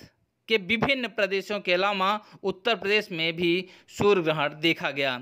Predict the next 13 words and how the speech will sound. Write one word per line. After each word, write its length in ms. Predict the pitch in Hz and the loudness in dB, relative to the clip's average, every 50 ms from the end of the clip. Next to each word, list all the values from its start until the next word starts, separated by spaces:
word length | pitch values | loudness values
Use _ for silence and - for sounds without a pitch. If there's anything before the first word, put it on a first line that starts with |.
| - _ - | -10 _ -4
आपको 260 | 175 196 202 - 208 | -4 -4 -2 -2 -2
बताते 380 | 185 185 180 180 180 180 190 220 | -2 0 0 0 -2 -2 -2 -2
हैं 220 | 214 214 214 214 196 | -2 0 -2 -4 -4
कि 200 | 208 220 214 214 202 - - - - - _ _ _ - | -2 0 0 0 -2 -6 -16 -20 -20 -20 _ _ _ 0
किस 300 | 254 285 247 - - - - - _ _ _ _ - | 2 2 2 0 -4 -10 -12 -18 _ _ _ _ -2
प्रदेश 440 | - 190 190 175 208 233 233 233 214 | 0 0 2 2 2 2 0 0 -2
में 180 | 185 175 180 185 | -4 -2 -2 -4
कितने 400 | 185 - 196 180 180 208 226 240 | -4 -2 -4 -2 0 0 0 2
बजे 380 | 214 190 170 156 175 185 190 190 - - - _ | 4 4 4 4 4 2 2 -2 -6 -18 -20 _
सूर्य 320 | - - - 208 226 214 214 | -8 -2 4 4 6 6 4
ग्रहण 340 | 185 180 165 165 156 151 151 | 4 0 0 0 -2 -2 -4
दिखाई 340 | 165 165 - 151 156 151 | -8 -8 -4 -2 -4 -2
दिया। 320 | 135 139 147 151 135 110 | -2 -2 -2 -2 -2 -4